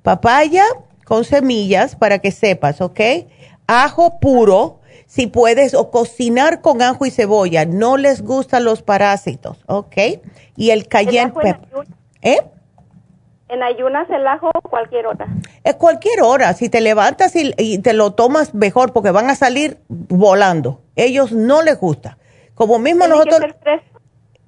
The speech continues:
Speaker 1: Fresco preferido. Lo puedes machacar. Lo que a mí me gusta es, eh, puedes comértelo con un poquitito de, que, que sabe más rico.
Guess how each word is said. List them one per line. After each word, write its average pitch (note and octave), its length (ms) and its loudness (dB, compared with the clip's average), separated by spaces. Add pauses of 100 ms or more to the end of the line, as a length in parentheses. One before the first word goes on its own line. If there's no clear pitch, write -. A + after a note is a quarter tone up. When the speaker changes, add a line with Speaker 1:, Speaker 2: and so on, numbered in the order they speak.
(460)
Speaker 1:
Fresco C4 460 -2
preferido. F#3 600 0
Lo G3+ 220 0
puedes A#3+ 360 0
machacar. C4+ 800 0 (760)
Lo B3+ 300 -2
que A#3+ 200 0 (100)
a B3 100 2
mí C#4+ 180 -2
me F#4+ 160 0
gusta F4+ 600 -2
es, B3+ 380 -2 (120)
eh, G#3+ 160 2
puedes C#4+ 440 0
comértelo C#4+ 680 -2
con A3 160 -2
un A#3 100 -2
poquitito A#3+ 640 -4
de, F#3 320 -2
que, - 160 -4
que G3+ 200 -4 (260)
sabe A3+ 260 0
más G#3+ 160 -2
rico. G3+ 400 -4